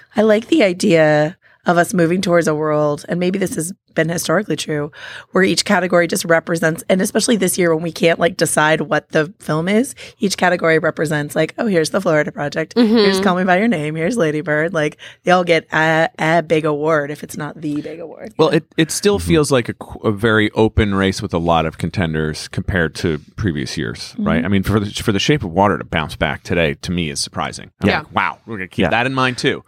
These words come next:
Speaker 4: Yeah.
Speaker 1: Well, but
Speaker 3: And
Speaker 1: what
Speaker 3: by the way, this Dunkirk's still rolling,
Speaker 4: Still
Speaker 3: and
Speaker 4: there.
Speaker 3: Get Out
Speaker 2: We
Speaker 3: is
Speaker 2: have,
Speaker 3: still
Speaker 2: I was about to say,
Speaker 3: rolling.
Speaker 2: we haven't talked about Get Out yet, which made,
Speaker 3: Yeah.
Speaker 2: like, t-, it made, like, the Kaiju Cinema and Sight and Sound poll of, like, the ten best films in the world, which, you know, those are, like, super, super snobby lists. And the fact
Speaker 3: Yes.
Speaker 2: that Get Out is on there, that's interesting.
Speaker 4: If,
Speaker 3: Yeah.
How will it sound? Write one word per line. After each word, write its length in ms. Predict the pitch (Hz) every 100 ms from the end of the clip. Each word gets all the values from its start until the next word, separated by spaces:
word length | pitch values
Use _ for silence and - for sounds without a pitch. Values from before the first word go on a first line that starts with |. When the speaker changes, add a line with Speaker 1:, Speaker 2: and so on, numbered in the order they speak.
| -
Speaker 4:
Yeah. 120 | 98
Speaker 1:
Well, 80 | -
but 100 | 139
Speaker 3:
And 80 | 117
Speaker 1:
what 80 | 147
Speaker 3:
by 120 | 147
the 80 | 143
way, 80 |
this 160 | 127 98
Dunkirk's 480 | 87 139 147 131 -
still 360 | - 131 131 131
rolling, 520 | 110 104 120 127 131
Speaker 4:
Still 240 | 135 107 104
Speaker 3:
and 80 | 117
Speaker 4:
there. 80 | 120
Speaker 3:
Get 80 |
Out 140 | 135 139
Speaker 2:
We 60 |
Speaker 3:
is 20 | 285
Speaker 2:
have, 60 |
Speaker 3:
still 100 | 156
Speaker 2:
I 40 | 127
was 80 | 120
about 80 | 120
to 40 |
say, 20 |
Speaker 3:
rolling. 120 | 120 120
Speaker 2:
we 80 | 269
haven't 200 | 285 339
talked 140 | 359
about 120 | 269
Get 100 | 214
Out 160 | 247 240
yet, 200 | 208 175
which 160 | 196
made, 120 | 214 247
Speaker 3:
Yeah. 60 |
Speaker 2:
like, 260 | 196 190 -
t-, 160 | - -
it 60 |
made, 140 | 220 220
like, 120 | 220
the 120 | 185
Kaiju 420 | 180 - 196 226 226
Cinema 440 | 220 214 208 196
and 140 | 160 170
Sight 200 | - 139
and 80 |
Sound 280 | - 165 185
poll 340 | - 214 220 202
of, 80 |
like, 140 | 175 170
the 60 | 175
ten 180 | 190
best 200 | 180 170 -
films 260 | 170 180
in 140 | 180 175
the 80 |
world, 320 | 160 151 160 165
which, 120 | -
you 80 | 208
know, 80 | 190
those 180 | 208 180
are, 20 |
like, 140 | 117
super, 500 | - - - 247 185
super 440 | 160 - 208 165 156
snobby 360 | - 151 151
lists. 360 | 143 143 - -
And 80 | 160
the 40 |
fact 220 | 185 -
Speaker 3:
Yes. 80 | 170
Speaker 2:
that 0 |
Get 120 | 170
Out 140 | 147 170
is 120 | 196
on 120 | 214
there, 140 | 226
that's 300 | 208 180 254
interesting. 560 | 180 - 156 - - - -
Speaker 4:
If, 60 |
Speaker 3:
Yeah. 80 | 123